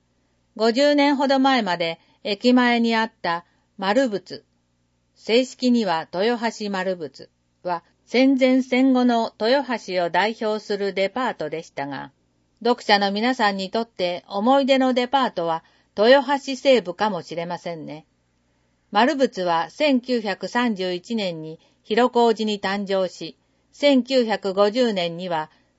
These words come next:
戦後の区画整理により、今はココラフロントの立つ場所に移転しました。屋上に観覧車や旋回飛行機などの遊具が揃った遊園地があり、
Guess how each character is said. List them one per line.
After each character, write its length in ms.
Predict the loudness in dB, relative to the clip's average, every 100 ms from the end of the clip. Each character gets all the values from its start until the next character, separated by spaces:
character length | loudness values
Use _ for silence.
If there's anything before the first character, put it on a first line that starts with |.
| _ _
戦 280 | _ 2 4
後 140 | 4 4
の 240 | 2 0
区 160 | -2 0
画 320 | 2 2 -2
整 260 | 2 0
理 140 | 0 -6
に 180 | -10 -8
よ 140 | -8
り、 220 | -10 -14 _ _ -6
今 320 | -2 0 0
は 200 | -2 -4 _ _
コ 160 | -6
コ 120 | -2 2
ラ 200 | 2 0
フ 100 | 0
ロ 160 | 0
ン 100 | 0
ト 140 | -2 -6
の 180 | -6 -6
立 260 | -6 -6
つ 20 | -8
場 140 | -6
所 160 | -6 -8
に 260 | -10 -14 _
移 120 | -8
転 260 | -4 -2 -4
し 160 | -10
ま 160 | -14 -14
し 100 | -16
た。 220 | -18 -18 _ _ _ _ _ _ _ _ -4
屋 220 | -2 0
上 260 | 4 4 4
に 240 | 2 2
観 280 | 0 0 2
覧 200 | 2 2
車 200 | 0 -2
や 280 | -2 -6 -10
旋 340 | _ -2 0 0
回 280 | 0 0
飛 100 | -2
行 220 | 0 0 0
機 180 | -6
な 160 | -6 -6
ど 140 | -6
の 180 | -8 -10
遊 280 | -4 -2 -2
具 120 | -4
が 140 | -6 -6
揃 240 | -4 -4
っ 100 | -4
た 320 | -6 -6 -6 -6
遊 220 | -2 0
園 220 | 0 -4
地 160 | -10 -14
が 220 | -10 -8
あ 60 | -10
り、 180 | -12